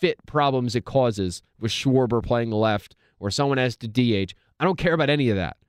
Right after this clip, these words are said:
You make room for a guy like Shohei. So let me be clear. I would do that. It is so far unrealistic. There are some rumors on him we'll touch on later in the show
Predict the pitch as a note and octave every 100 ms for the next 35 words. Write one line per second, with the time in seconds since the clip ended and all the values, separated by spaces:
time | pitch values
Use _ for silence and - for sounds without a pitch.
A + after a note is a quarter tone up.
0 | _ _ _ - D3+ G3 D3+ D#3+ - B2
1 | C3+ C#3 G#2 E2 - _ - C3 A#2 B2
2 | B2+ A2+ G2+ - G2+ F2+ D2+ - _ _
3 | _ _ _ - G3 G#3 G3+ E3 D#3+ B2+
4 | - _ _ _ _ _ _ _ _ _
5 | _ C3+ E3+ F#3 C#3 F3+ A2 D2+ _ _
6 | _ _ _ _ _ D#3 D3+ A#2+ - -
7 | G3 F3+ F3+ F#3 - _ _ _ _ _
8 | _ _ - D#3+ D#3 D#3 - D3 D#3 D3+
9 | C#3+ B2 G#2 - A2 - _ _ _ _
10 | _ _ C3+ D#3+ F#3 F#3+ D#3+ D3+ C3+ B2
11 | A2+ G#2+ A2 G#2+ - B2+ A#2+ G#2+ G#2+ G#2+
12 | G2+ F#2+ - F#2+ E2+ E2